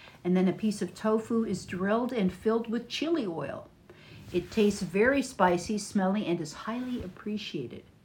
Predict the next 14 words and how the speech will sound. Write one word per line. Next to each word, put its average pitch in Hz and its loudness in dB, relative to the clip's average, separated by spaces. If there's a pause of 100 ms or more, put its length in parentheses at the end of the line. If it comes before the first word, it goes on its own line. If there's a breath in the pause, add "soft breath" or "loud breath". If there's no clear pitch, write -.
(380 loud breath)
As 190 6
a 202 4
result, 208 6
the 202 4
reputation 226 2
of 156 0
Fire 233 4
Palace 226 2
Stinky 214 -2
Tofu 208 -2 (340 loud breath)
has 147 -4
spread 220 4 (340 loud breath)
from 160 4 (480)
Xiangdi 208 2